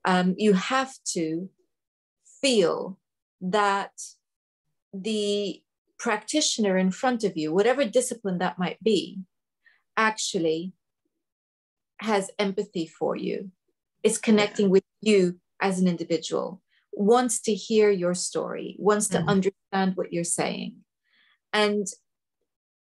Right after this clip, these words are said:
Speaker 1: because that's about trust.
Speaker 2: Yes, it is.
Speaker 1: If you have that, then it's much more likely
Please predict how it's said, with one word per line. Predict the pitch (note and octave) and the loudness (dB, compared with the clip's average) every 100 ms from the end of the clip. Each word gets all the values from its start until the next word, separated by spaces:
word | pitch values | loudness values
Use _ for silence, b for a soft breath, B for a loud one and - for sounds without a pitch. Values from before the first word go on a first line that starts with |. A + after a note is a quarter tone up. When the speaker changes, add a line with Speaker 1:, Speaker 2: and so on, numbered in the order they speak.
| _ _ - | _ _ -4
Speaker 1:
because | A#3 A#3+ | 0 0
that's | A#3+ B3 G3+ | 0 -2 -2
about | G#3 - | -2 -4
trust. | - - A3 E3+ - - - _ _ _ _ _ | -10 -4 -4 -4 -10 -16 -18 _ _ _ _ _
Speaker 2:
Yes, | F3 D#3 D#3 | 0 2 2
it | E3 D#3 | -2 -2
is. | D#3 D#3+ D#3 - _ | -2 -4 -8 -20 _
Speaker 1:
If | C4+ C4+ _ | 0 0 _
you | B3 | -4
have | A3+ - E4 F#4 F#4 | -4 -2 0 0 0
that, | - - A3+ A#3+ - - _ _ _ _ | -4 -2 -4 -6 -12 -12 _ _ _ _
then | G3 A#3+ A#3 - | -2 2 2 4
it's | B3 A#3+ - | 2 2 -4
much | B3 C#4+ E4+ - | -4 -2 -4 -4
more | C4 B3+ | -2 0
likely | A#3+ A3 G#3+ - - D#3+ D#3 | 2 2 0 -4 -8 -8 -8